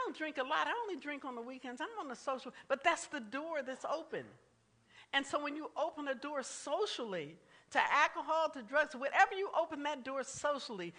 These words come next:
to calm you and soothe you, when you get in trouble, that door is gonna get open wider and you're gonna do more of that thing.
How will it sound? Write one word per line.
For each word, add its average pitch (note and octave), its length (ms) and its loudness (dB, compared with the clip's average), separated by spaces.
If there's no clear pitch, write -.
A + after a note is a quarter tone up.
to C4+ 100 0
calm D4 560 6
you A3+ 220 -4
and A#3+ 180 -4
soothe D4+ 440 -4
you, E3+ 380 -6
when C#4+ 220 -2
you E4 200 0
get E4+ 200 -2
in D4+ 160 2
trouble, D#4+ 500 8
that D4 340 8
door D4+ 260 8
is B3+ 140 0
gonna C4+ 240 2
get C#4 180 0
open C4 420 2
wider C4+ 420 12
and A#3 140 0
you're D4 120 0
gonna C4+ 180 0
do B3 180 2
more B3+ 440 10
of A#3+ 160 6
that - 280 6
thing. E3+ 280 4